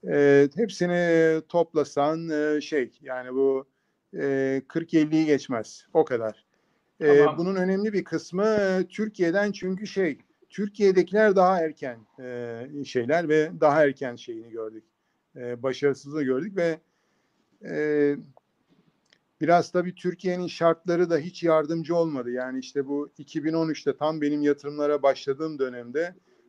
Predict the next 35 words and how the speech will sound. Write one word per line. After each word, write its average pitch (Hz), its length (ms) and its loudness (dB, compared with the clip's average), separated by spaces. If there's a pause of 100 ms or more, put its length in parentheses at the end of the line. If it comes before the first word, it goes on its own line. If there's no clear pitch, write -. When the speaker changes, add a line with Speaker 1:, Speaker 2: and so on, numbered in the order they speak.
(100)
Speaker 1:
bu 143 140 -4
Gezi 143 300 0
Parkı 135 360 4
olayları, 123 720 0
e, 143 240 -2
ondan 147 360 0
sonra 139 340 -4
bir 147 60 -6
sürü 127 340 -4
yok, 135 260 0
e, 131 260 -4
darbe 139 340 4
girişimi, 117 680 -8 (280)
işte - 160 -6
iki 139 200 -6
bin 147 80 2
on 143 180 2
sekizde, 131 600 0 (280)
e, 127 40 -6
şu, - 200 -16 (340)
falan, 135 420 -2 (520)
e, 131 340 -2
yine 135 300 4
ekonomik 135 600 2
sıkıntılar. 113 760 -4 (500)
Bu 156 340 6
açıdan 160 480 4
da 160 100 -2
Türkiye 160 500 -4
biraz, 160 380 0
e, 151 300 0
talihsiz 151 540 0
bir 156 60 -6
ülke 147 260 -6
oldu. 110 360 -6